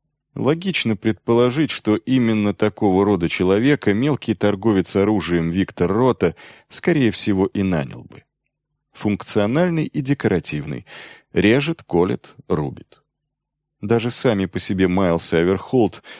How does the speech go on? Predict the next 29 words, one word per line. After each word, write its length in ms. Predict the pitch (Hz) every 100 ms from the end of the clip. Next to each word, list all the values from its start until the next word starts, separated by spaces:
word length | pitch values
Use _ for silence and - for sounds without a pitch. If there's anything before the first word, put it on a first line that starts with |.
| -
были 240 | 131 143 131
бы 140 | 113
запоминающимися 1080 | 98 104 110 117 113 85 67 - 64 67 78
фигурами. 560 | - 82 78 - - - - - _
А 140 | -
вместе... 720 | 71 73 82 110 - - - _ _
Хм, 100 | 104 - _
что 300 | - - 90
ж, 180 | - - - - - -
Унгари 440 | 135 113 90 82
прав. 520 | 82 - - - _ _ _ _ _ _
Не 140 | 180
стоит 320 | 180 - 127
беспокоиться, 840 | 82 80 - 90 - 98 71 - 71
что 280 | - -
их 300 | 95 - 82
не 100 | 78
заметят. 600 | 71 73 62 - - _ _ _ _ _ _ _ _ _ _ _ _ _
Майлз 380 | - 101 101 -
первым 420 | - 113 87 85
прошёл 420 | 78 87 - 92
по 140 | 80 80
причальному 640 | - 80 - 82 73 82
рукаву 540 | 85 85 101 104 131 101 - -
и 100 | -
ступил 460 | 139 - 113 - 87
на 140 | 87
пол 200 | 80 90
шесть. 560 | 82 - - - - -